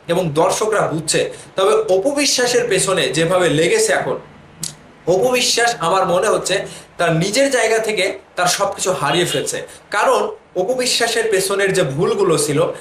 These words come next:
সে কিন্তু বারবার মিডিয়ার সামনে এসে নিজের ব্যক্তিগত জীবন নিয়ে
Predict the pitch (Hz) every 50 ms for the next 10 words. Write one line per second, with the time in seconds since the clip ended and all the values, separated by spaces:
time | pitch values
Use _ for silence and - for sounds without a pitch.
0 | - - - - - - - - - - - - 220 247 254 254 254 240 247 240
1 | 196 147 - - 202 214 214 220 185 143 - - - - 151 165 196 - 233 247
2 | 240 - - - 185 180 175 185 185 170 - 170 131 143 160 175 185 196 - -
3 | 156 170 165 - - 226 220 220 220 - - 165 170 165 175 165 156 147 120